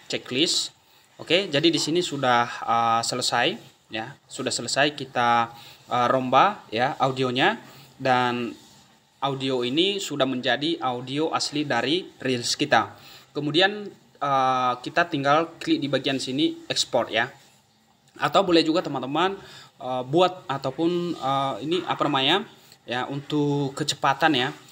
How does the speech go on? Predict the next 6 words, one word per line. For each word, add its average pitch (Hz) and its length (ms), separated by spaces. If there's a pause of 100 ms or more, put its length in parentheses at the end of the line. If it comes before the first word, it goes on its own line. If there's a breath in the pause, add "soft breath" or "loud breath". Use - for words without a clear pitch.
(180 loud breath)
Untuk 131 240
kecepatan 139 560
boleh 143 160
juga 135 240
kamu, 127 560 (480)
eh, 117 200